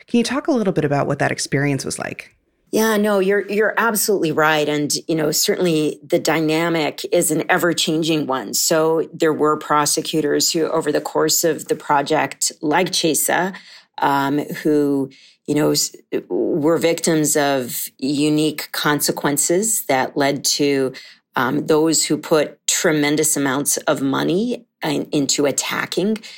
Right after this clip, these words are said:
Speaker 2: this new vision of change and trying to go back to the way things used to be. And so, you know, it's, it's always a precarious place to be,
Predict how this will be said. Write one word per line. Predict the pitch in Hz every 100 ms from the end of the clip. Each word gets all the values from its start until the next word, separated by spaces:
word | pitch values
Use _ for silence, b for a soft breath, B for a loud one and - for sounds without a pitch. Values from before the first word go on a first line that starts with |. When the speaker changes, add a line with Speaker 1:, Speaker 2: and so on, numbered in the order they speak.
| B B -
Speaker 2:
this | 170 -
new | 175 170
vision | 147 165 147 165
of | 156 147
change | - 151 147 156 185 180 - -
and | 135 135 139
trying | - 151 143 147 143
to | - 143 135 131 B B B B -
go | 175 160
back | - 131 - 185 -
to | - -
the | 151
way | 143
things | 143 147 139 -
used | 131 - -
to |
be. | 151 190 233 226
And | - 156
so, | - 185 170 165 165 B B -
you |
know, | 165 165
it's, | 160 - - -
it's | 175 175
always | 160 165 202 208 202
a |
precarious | 190 185 - 185 185 180
place | - - 175 175 - -
to | -
be, | 147 156 220